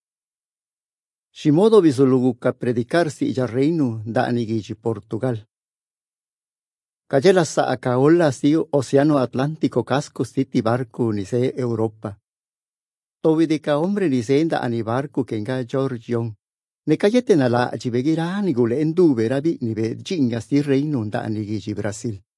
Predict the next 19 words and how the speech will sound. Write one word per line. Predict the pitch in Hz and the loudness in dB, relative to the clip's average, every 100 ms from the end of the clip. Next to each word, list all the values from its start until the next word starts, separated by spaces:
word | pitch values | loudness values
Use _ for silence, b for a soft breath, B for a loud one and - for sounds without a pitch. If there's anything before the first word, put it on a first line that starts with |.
| _ _ _ _ _ _ _ _ _ _ _ _ _ _ | _ _ _ _ _ _ _ _ _ _ _ _ _ _
Ne | 143 | 0
laga | 147 190 | 2 2
ma | 185 202 202 | 2 2 2
si | 170 180 | 0 -2
shelle | - 151 156 | 2 2 2
barco | 160 151 156 135 | 0 0 -2 -6
que | 113 117 | -4 -4
la. | 196 - _ _ _ _ | -6 -10 _ _ _ _
Zini | 127 170 190 156 | 0 2 2 2
i | 139 | 0
que | - | 4
vestía | 139 131 180 170 | 4 4 2 0
asignación | - 123 127 117 170 175 139 | 0 0 0 2 2 2 0
ni | 123 | 0
gu | 117 | -2
kuabe | - 139 143 156 | -2 0 2 2
España | 151 - 143 147 147 | 0 -2 0 2 2
ne | 117 | 0
Portugal. | 107 131 117 123 120 123 | -2 -6 -4 -4 -2 -4